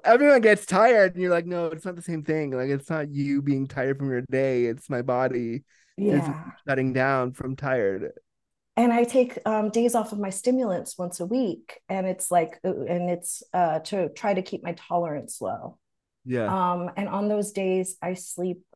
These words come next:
Speaker 2: um, about twenty out of twenty-four hours.
Speaker 1: Wow.
Speaker 2: Um, yeah. And everyone's like, "That sounds great." And I'm like, "It's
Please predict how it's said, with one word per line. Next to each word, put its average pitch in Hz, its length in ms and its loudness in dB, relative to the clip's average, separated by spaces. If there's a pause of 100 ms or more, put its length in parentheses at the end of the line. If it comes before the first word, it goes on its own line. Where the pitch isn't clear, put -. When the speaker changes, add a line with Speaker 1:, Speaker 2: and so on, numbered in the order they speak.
(120)
Speaker 2:
um, 156 560 -8 (280)
about 180 300 0
twenty 196 260 -8
out 196 80 -6
of 196 120 -8
twenty-four 202 380 -8
hours. 233 640 -8 (720)
Speaker 1:
Wow. 110 320 -6
Speaker 2:
Um, 190 520 -6 (140)
yeah. 190 160 4
And 180 80 0
everyone's 202 360 -2
like, 180 160 -4
"That 208 180 -2
sounds 294 360 -4
great." 143 640 -2
And 180 80 -10
I'm 185 140 -6
like, 185 180 -4
"It's 247 240 -8